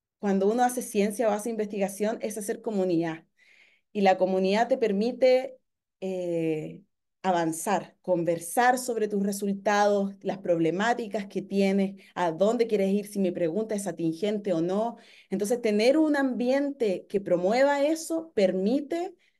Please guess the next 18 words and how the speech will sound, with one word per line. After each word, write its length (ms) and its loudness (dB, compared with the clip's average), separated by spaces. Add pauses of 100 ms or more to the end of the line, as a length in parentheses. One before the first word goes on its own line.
(120)
precisamente, 1160 0 (500)
eh, 440 2 (360)
desarrollar 880 2 (140)
de 180 -4
forma, 800 -2
em, 1000 -2 (120)
eh, 300 0 (320)
eh, 320 -8 (240)
conforme, 720 2
que 160 -14
quedes 240 0
conforme 440 -2
contigo 540 -2
mismo 480 -4 (260)
y 120 -8
con 180 2
tus 160 0
objetivos. 760 -10